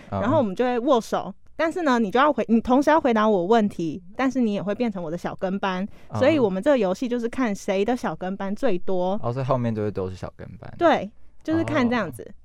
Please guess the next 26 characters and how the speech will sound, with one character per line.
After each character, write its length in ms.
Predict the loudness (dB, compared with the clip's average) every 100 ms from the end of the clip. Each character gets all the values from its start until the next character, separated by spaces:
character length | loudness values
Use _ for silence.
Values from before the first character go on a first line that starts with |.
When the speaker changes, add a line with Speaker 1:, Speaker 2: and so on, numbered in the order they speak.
| -2
Speaker 2:
然 140 | 0 2
后 340 | 2 2 0 -8 -10
那 120 | -4
时 100 | 0
候 360 | 2 4 4 4
有 160 | 2 2
一 40 |
个 100 | 0
男 220 | 0 0
生， 280 | 2 2 4
他 100 | 4
好 80 | 2
像 140 | 2
对 120 | 2
我 120 | 2 0
有 160 | -4
意 160 | -6 -8
思， 280 | -8 -8 0
但 120 | 2
是 100 | 4
我 120 | 6
不 160 | 6 6
管， 240 | 6 2 2
我 80 |
就 80 | 4
是 240 | 6 4